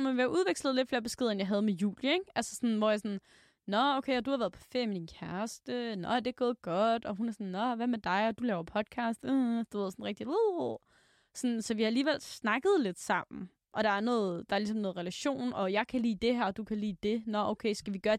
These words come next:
de her ting sammen?" Der er ligesom, der er, der, der er lagt noget, øhm, indsats i relationen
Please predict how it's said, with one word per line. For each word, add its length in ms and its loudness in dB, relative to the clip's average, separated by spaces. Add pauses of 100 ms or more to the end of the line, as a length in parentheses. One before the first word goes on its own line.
de 120 4
her 140 4
ting 260 -6
sammen?" 380 -6 (480)
Der 60 0
er 40 4
ligesom, 500 0 (720)
der 260 4
er, 280 2
der, 200 -4 (120)
der 60 2
er 100 4
lagt 240 0
noget, 360 4
øhm, 320 -2
indsats 420 0
i 40 -2
relationen 600 -6